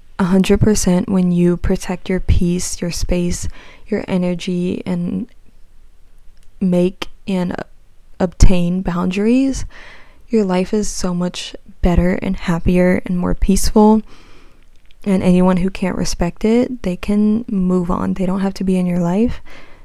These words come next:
They can go elsewhere. And you don't have to feel guilty about it because that is not your problem. But yes, I hope you guys enjoyed the episode. Let me know if you want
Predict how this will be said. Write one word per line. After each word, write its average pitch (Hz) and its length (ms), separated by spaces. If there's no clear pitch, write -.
They 196 180
can 214 160
go 202 220
elsewhere. - 560
And 185 140
you 185 40
don't 190 140
have 196 120
to - 100
feel 190 160
guilty 180 600
about 170 320
it - 220
because 170 520
that 175 180
is 170 220
not 175 240
your 190 200
problem. 202 600
But - 400
yes, - 520
I 185 80
hope - 380
you 196 80
guys 190 360
enjoyed 180 500
the - 140
episode. 226 800
Let 196 180
me 277 160
know 202 300
if - 260
you 180 520
want 196 600